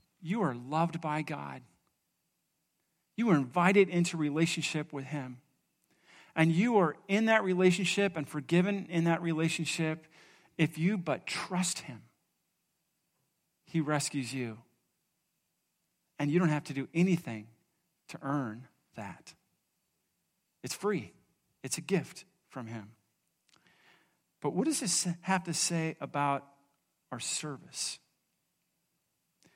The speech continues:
So Jesus tells them, "Beware of that means of faith, expressing religion."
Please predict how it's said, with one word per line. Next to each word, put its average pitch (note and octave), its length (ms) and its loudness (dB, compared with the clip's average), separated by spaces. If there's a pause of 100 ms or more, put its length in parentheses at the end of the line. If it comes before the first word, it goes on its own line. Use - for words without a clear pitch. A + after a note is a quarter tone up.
(220)
So - 140 -6
Jesus A#3+ 540 -2
tells C#3 360 -4
them, E3 360 -6 (500)
"Beware F#3 380 6
of C#3 280 -2
that E3+ 380 0 (160)
means A#2 600 -4 (720)
of B2 80 -12
faith, - 500 -8 (160)
expressing C#3 600 -4
religion." A#2+ 560 -6